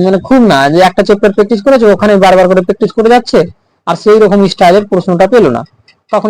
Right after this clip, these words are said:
কিন্তু প্রবলেম হবে। এই যে যদি বলো কি দশটা প্রশ্ন তুলছে ডাব্লিউপি তে, দশটা প্রশ্ন হিসেবে রয়েছে রিজনিং এর, তো দেখবো এক দুটা ওরকম হবে, but বাদ বাকি সেমই হবে, ঠিক না? আশা করি বুঝতে পারলাম। আর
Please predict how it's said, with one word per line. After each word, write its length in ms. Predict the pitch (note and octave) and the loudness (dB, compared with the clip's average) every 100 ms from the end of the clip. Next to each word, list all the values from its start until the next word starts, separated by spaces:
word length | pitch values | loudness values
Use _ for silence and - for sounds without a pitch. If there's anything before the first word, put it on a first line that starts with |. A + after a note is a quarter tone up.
| G#3 | -2
কিন্তু 140 | A3+ A#3 | -2 0
প্রবলেম 260 | B3 F#3 C#3+ | 2 2 0
হবে। 140 | A#2+ B2 - _ _ _ D#3 | -4 -8 -12 _ _ _ -2
এই 60 | E3 | 2
যে 60 | G3 G3+ D#3+ D#3+ | 2 2 0 -2
যদি 180 | F3 G3+ E3 D3 D#3 | 0 0 0 0 2
বলো 180 | E3+ F3+ F3+ | 2 2 0
কি 60 | E3+ | 0
দশটা 220 | E3+ - F3+ | -2 0 -2
প্রশ্ন 220 | F3+ - F#3 | -2 -4 -6
তুলছে 240 | B3 A#3+ C4+ A#3 G#3+ | -4 0 2 2 2
ডাব্লিউপি 340 | G#3+ G#3+ G3 D#3+ | 2 2 0 0
তে, 60 | C3 | 0
দশটা 200 | D3 - F3 | 0 0 -4
প্রশ্ন 180 | E3+ F3+ F3 | -4 -2 -2
হিসেবে 180 | F3+ G#3 | 0 2
রয়েছে 200 | A3 A3 G#3+ | 2 2 2
রিজনিং 260 | G#3 G3+ D3+ B2 | 2 2 -2 -4
এর, 60 | E3 _ _ _ - | -8 _ _ _ -12
তো 60 | F3 | -2
দেখবো 220 | G#3 G#3 D4+ F#4+ | 0 2 2 2
এক 60 | C4 A3 | 2 2
দুটা 140 | A#3+ A#3 | 2 4
ওরকম 260 | G#3+ G3 F3 C#3+ C#3+ | 4 2 0 0 0
হবে, 200 | A#2 - A2+ - _ _ _ - | -2 -6 -16 -20 _ _ _ -10
but 100 | D#3 E3+ | -6 0
বাদ 120 | C#3+ C#3 | 0 2
বাকি 200 | D#3 B3 C4+ | 0 0 0
সেমই 240 | C#4 C4 A#3 F3+ - D#4 _ - | 2 2 2 -2 -14 -20 _ -8
হবে, 200 | C#3 A#2+ D#3+ _ _ _ _ _ _ _ | -6 -6 -12 _ _ _ _ _ _ _
ঠিক 140 | B3+ D#4 | -10 -6
না? 60 | A4+ - _ _ _ _ | -6 -6 _ _ _ _
আশা 240 | E3 E3+ G3+ | -6 -2 0
করি 120 | G3 G3+ | 0 0
বুঝতে 220 | G#3 G#3+ A3 | -2 0 2
পারলাম। 240 | F3 E3+ A#3+ _ _ _ - | 2 2 -2 _ _ _ -6
আর 60 | D#3+ | -2